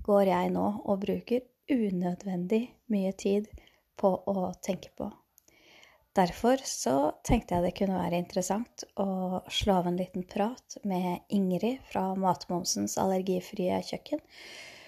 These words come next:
for hun sitter nemlig hjemme i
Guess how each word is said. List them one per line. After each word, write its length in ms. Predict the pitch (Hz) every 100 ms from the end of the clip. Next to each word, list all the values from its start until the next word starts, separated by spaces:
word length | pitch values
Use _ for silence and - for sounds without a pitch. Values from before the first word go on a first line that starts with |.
| -
for 400 | - 240 240 247 - - -
hun 200 | 247 311
sitter 340 | - 294 -
nemlig 360 | 302 262 196 202 214
hjemme 340 | 190 175 226 - _ _ _ - - _ _ -
i 160 | 185